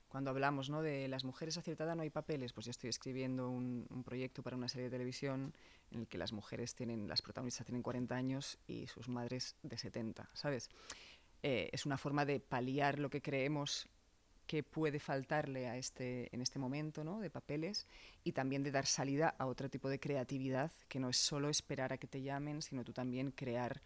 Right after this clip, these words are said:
ideas y proyectos que tienes en mente y que de otra forma igual no pueden ver la luz.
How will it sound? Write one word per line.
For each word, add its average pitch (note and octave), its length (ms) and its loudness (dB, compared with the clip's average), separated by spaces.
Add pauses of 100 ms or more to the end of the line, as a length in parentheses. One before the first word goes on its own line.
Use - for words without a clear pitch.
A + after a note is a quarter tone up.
(320)
ideas C#3 760 6
y C3 240 0
proyectos A#2 500 0
que C3 100 -4
tienes A#2+ 220 0
en A#2 120 0
mente B2 260 0
y C3 40 -4
que B2 100 -4
de B2+ 60 -2
otra - 160 -4
forma B2+ 300 -2
igual B2 220 0
no B2 60 0
pueden B2+ 260 -2
ver C#3 100 -4
la D3 80 -2
luz. F3 240 -4